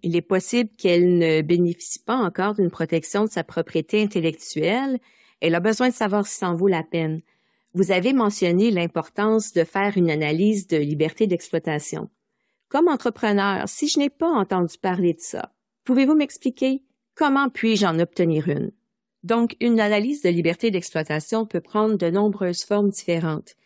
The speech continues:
Mais en fin de compte, il s'agit simplement d'avoir conscience des droits de propriété intellectuelle détenus par d'autres entités qui pourraient chevaucher un aspect de votre produit ou service et de savoir s'il existe des failles dans ces actifs de pays, de tiers,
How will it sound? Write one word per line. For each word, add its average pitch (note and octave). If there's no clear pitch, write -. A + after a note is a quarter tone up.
Mais F#3
en F#3+
fin D4+
de -
compte, D4+
il F#3+
s'agit F3
simplement F#3+
d'avoir D3
conscience F#3
des D#3+
droits G3
de -
propriété E3
intellectuelle F3
détenus E3
par D#3
d'autres F3
entités G3+
qui -
pourraient A#3+
chevaucher B3
un E3+
aspect E3+
de E3
votre D3+
produit E3
ou E3+
service E3
et G#3
de -
savoir B3+
s'il F#3
existe E3+
des E3
failles F3+
dans C#3+
ces D3+
actifs E3+
de D#3+
pays, F#3+
de -
tiers, A#3